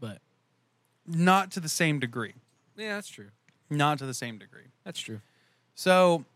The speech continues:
Speaker 2: I can see the comparison. I need more time to look at the comparison first. I need more information on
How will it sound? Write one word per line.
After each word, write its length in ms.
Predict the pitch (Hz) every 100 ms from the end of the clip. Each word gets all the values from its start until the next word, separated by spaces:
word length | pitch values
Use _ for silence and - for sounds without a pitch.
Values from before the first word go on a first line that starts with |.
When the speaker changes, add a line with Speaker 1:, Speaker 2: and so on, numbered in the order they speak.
| _ _
Speaker 2:
I 120 | 180
can 160 | 180 165
see 260 | - 196 208
the 80 | 220
comparison. 680 | 226 220 220 220 233 226 208
I 100 | 156
need 160 | 151 147
more 160 | 147
time 380 | 131 147 143 135
to 200 | - 127
look 260 | 117 151 196
at 80 | 202
the 60 | 220
comparison 680 | 226 220 226 220 - 220
first. 420 | 202 214 208 202 143
I 80 |
need 180 | 151 139
more 460 | 135 143 151 151 139
information 680 | 139 131 139 131 127 135 123
on 360 | 120 117 117